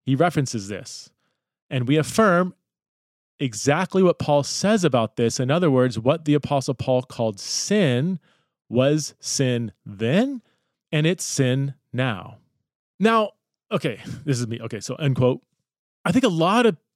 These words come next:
people, <sighs> where do I start? I know a lot of people who are affirming, and when I use the phrase affirming, okay, I'm referring to people who affirm, um, that God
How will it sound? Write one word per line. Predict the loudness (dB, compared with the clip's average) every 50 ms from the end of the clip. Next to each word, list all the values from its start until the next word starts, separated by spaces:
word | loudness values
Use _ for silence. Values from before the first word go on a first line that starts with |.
| _ _ _ _ _ _
people, | 0 2 2 2 0 0 0 0 2 2 2 2 2 2 2 0 -2 -4 -6 -10 _ _ _ _ _ _ _ _ _ _ _ _ _ _
<sighs> | -18 -16 -16 -16 -16 -16 -8
where | -4 -2 -2
do | -2
I | -2
start? | -4 -8 -10 -12 -12 _ _ _ -20 -20 -20 -20 _ _ _ _ _ _ _ _ _ _ _ _ _ _ _ _
I | -2 0 2
know | 4 4 4 6
a |
lot | 4 4 4 4 4 2 2 2
of | 2 0
people | 2 2 2 2 2 2 2 2 2
who | 2 2 2 2 4 4 2 0 -2
are | -2 -2 0 0 0 -2
affirming, | -2 -4 -6 -6 -10 -4 0 0 2 2 0 0 -2 -4 -4 -6 -6 -6 -4
and | -2 0 2
when | 2 2
I |
use | 2 2 2 0
the | 0 2
phrase | 2 2 2 2
affirming, | 0 0 0 0 2 2 2 2
okay, | 0 0 0 -2
I'm | -2
referring | -2 -2 -2 -2 -2
to | 0 -2
people | -2 -4 -4 -6
who | -4 -2 0 0
affirm, | 0 -2 -8 -4 -2 0 2 2 2 2 2 2 0 0 -4 -6 _ _ _ _ _ _ _ _ _ _ _ _ _ _ _ _ _ _ _ _ _ -6
um, | -6 -4 -2 -2 -4 -4 -6 -6 -8 -10 -12 -8
that | -6 -6 -6 -4
God | -2 -2 0 0 0 0 0 -2 -4 -6